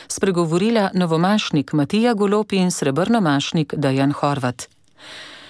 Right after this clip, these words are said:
Kot rečeno, po različnih krajih po Sloveniji so bile dopoldne številne prireditve, tudi cerkveni dogodki, namenjeni poglobitvi vere, izmenjavi izkušenj in skupnemu občestvu.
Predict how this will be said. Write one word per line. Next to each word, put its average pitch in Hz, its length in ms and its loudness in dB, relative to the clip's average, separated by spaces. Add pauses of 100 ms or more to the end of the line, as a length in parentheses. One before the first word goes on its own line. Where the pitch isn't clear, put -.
Kot - 180 0
rečeno, 220 560 2
po 170 160 0
različnih 196 560 0
krajih 190 400 0
po 185 100 -2
Sloveniji 180 680 2 (200)
so - 220 -2
bile 156 260 2
dopoldne 160 600 0 (500)
številne 180 720 0
prireditve, 170 720 0
tudi 156 240 -2
cerkveni 170 480 0
dogodki, 170 540 0 (260)
namenjeni 190 720 2
poglobitvi 151 640 0
vere, 135 460 0
izmenjavi 160 680 0
izkušenj 202 600 0
in 175 200 2
skupnemu 175 560 0
občestvu. 135 720 -2